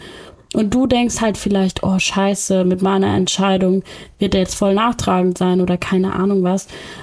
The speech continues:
Aber glaub mir, die sprechen so viele Leute an und die werden mit, mit deiner Ablehnung schon zurechtkommen. Die werden sich wahrscheinlich nicht mal an dich erinnern. Also so,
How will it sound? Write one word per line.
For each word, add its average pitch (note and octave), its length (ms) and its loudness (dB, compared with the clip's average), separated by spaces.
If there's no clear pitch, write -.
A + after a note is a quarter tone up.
Aber G#3 180 0
glaub A3 240 0
mir, G#3+ 100 2
die G3+ 180 0
sprechen G3 460 -2
so G3 260 0
viele A#3 280 0
Leute G#3 340 0
an F#3+ 340 0
und G3+ 120 4
die F#3+ 100 4
werden G3 220 2
mit, F#3+ 200 -2
mit G3 160 -2
deiner F#3+ 260 2
Ablehnung F#3 480 0
schon F#3 260 -2
zurechtkommen. F#3 800 -2
Die A3 60 2
werden C4 180 4
sich C4 160 0
wahrscheinlich A3+ 400 0
nicht G#3 140 -2
mal G#3+ 80 2
an G3 80 2
dich F#3+ 120 -2
erinnern. F3+ 540 2
Also G3 220 0
so, G3 320 0